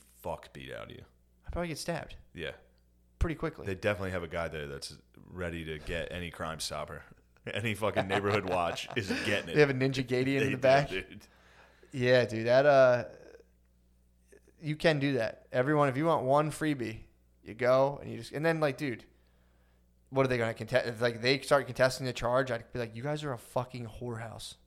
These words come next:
Speaker 1: Yeah, but what was funny is I tried
Speaker 2: Power
Speaker 1: to, like,
Speaker 2: play, dude.
Speaker 1: after I went upstairs from that, that dance, basically I got the V I P room.
Speaker 2: Yeah.
Speaker 1: Same exact thing. Like, tits in my face, that was it. I went back upstairs with the bartender that was up there, and I was like, I tried to play it cool. I tried to be like, "Psh,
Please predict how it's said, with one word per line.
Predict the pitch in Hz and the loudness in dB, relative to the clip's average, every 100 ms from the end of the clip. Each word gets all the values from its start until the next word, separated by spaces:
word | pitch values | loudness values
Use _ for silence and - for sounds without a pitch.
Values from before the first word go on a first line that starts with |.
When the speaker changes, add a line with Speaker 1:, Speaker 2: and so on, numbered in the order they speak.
| _ _ _ - - _ _ _ _ - | _ _ _ -14 -14 _ _ _ _ -8
Speaker 1:
Yeah, | 110 98 | -4 -4
but | 92 | -2
what | 107 | -2
was | 101 - | -2 0
funny | 117 117 | 0 0
is | 95 | 0
I | 92 | 2
tried | - 151 | 4 6
Speaker 2:
Power | 139 | 6
Speaker 1:
to, | |
like, | 90 | 4
Speaker 2:
play, | 95 101 | 0 -4
dude. | 104 110 | -10 -2
Speaker 1:
after | 98 - | -2 2
I | 107 | 2
went | 101 101 | 2 0
upstairs | 85 98 95 92 | -2 -2 0 -2
from | - 92 | -4 -2
that, | 87 85 - _ - | -2 -4 -8 _ -10
that | 90 80 | -8 -6
dance, | 87 92 107 | -8 -8 -4
basically | 139 123 120 | -2 0 2
I | |
got | 104 | 2
the | 98 | 0
V | 90 | -4
I | 85 | -4
P | 78 | -6
room. | 76 - - _ | -12 -14 -20 _
Speaker 2:
Yeah. | 113 | -2
Speaker 1:
Same | 127 123 | 0 0
exact | 107 92 82 - | -2 -2 -4 -6
thing. | 62 67 | -14 -14
Like, | 85 | -8
tits | - 131 | -4 -4
in | 123 | -4
my | 98 | -6
face, | 107 95 87 - _ 85 | -4 -4 -6 -12 _ -4
that | 95 90 | -2 -2
was | 80 | -6
it. | 69 - _ _ _ _ _ - | -10 -12 _ _ _ _ _ -8
I | 107 | -4
went | 110 | 0
back | 107 98 | 0 0
upstairs | 87 104 92 | -4 -4 -4
with | 87 | -6
the | 85 | -6
bartender | 87 87 92 85 | -4 -4 -4 -8
that | 78 | -8
was | 76 | -8
up | 80 73 | -10 -10
there, | 78 | -10
and | 78 | -10
I | |
was | 76 73 | -12 -14
like, | - - _ _ _ | -16 -20 _ _ _
I | - | -2
tried | 120 | -2
to | 92 | 0
play | 95 76 | -4 -6
it | |
cool. | - 80 73 - _ - | -8 -10 -12 -16 _ -12
I | |
tried | - 87 | -6 -6
to | |
be | 76 | -6
like, | 62 73 - | -10 -12 -12
"Psh, | - - | -14 -12